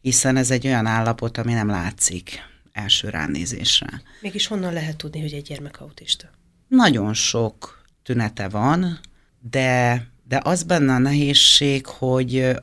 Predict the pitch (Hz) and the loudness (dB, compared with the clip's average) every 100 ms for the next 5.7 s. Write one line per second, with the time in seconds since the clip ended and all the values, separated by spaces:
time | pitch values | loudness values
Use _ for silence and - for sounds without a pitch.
0 | - 147 135 127 117 110 107 - - 123 | -4 -4 0 0 0 -2 -4 -8 -4 -2
1 | 127 123 123 - - 107 - 113 120 139 | -2 -4 -4 -4 -2 -4 -4 -2 0 0
2 | 160 160 160 - 120 - 131 127 110 95 | 0 0 -2 -4 -4 -4 -4 -2 0 -2
3 | - - 113 107 110 - - 101 - - | -6 -8 -6 -6 -6 -10 -12 -12 -12 -10
4 | - - 107 - - _ _ _ - - | -8 -8 -8 -8 -10 _ _ _ -18 -16
5 | - - 120 123 123 120 117 | -10 -2 -2 0 0 2 -2